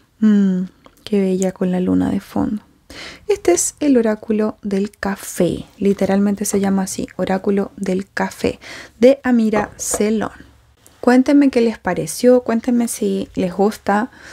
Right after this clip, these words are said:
si les parece complicado. Yo lo encuentro súper simple, ideal para, para trabajar cualquier tipo de, de nivel que tengamos, si sabemos mucho, si sabemos poco, si hemos estudiado, si estamos aprendiendo.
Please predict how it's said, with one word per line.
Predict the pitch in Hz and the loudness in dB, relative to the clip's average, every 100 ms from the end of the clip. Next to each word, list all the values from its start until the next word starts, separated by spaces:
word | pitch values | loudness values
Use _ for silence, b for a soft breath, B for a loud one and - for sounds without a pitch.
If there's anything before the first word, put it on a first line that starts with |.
| B | B
si | - | 0
les | 214 | 2
parece | - 196 196 | 2 0 0
complicado. | 214 196 185 165 190 220 | -2 -2 -2 -2 2 2
Yo | 214 208 | 4 0
lo | |
encuentro | 196 208 196 196 | 0 -2 0 -2
súper | - 202 208 | -2 -2 -4
simple, | - 214 208 208 | -2 -2 0 2
ideal | 196 185 | 2 0
para, | - 190 175 170 - | 0 2 2 -2 -4
para | 180 180 | -2 -2
trabajar | 180 180 - 196 - | 0 -2 -2 -2 -2
cualquier | - 180 180 202 | -2 -2 0 -2
tipo | 196 196 208 202 | 0 -2 0 0
de, | 190 175 - B B B B B _ | 0 -2 -4 B B B B B _
de | 202 196 | 0 4
nivel | 190 202 196 | 4 4 2
que | 190 | -2
tengamos, | 190 190 208 214 214 | -2 0 0 0 -2
si | 208 | -4
sabemos | - 190 190 185 | -2 -2 0 0
mucho, | 202 214 208 | -2 -2 -2
si | 202 | 0
sabemos | 190 185 175 | 0 0 -2
poco, | - 214 214 220 | -2 -2 0 -2
si | 214 202 | 0 0
hemos | 196 | 0
estudiado, | 196 - 190 196 196 202 | 0 0 2 4 2 0
si | - | -4
estamos | 196 202 190 | -4 -2 0
aprendiendo. | 196 190 185 190 196 202 | 0 0 2 2 2 0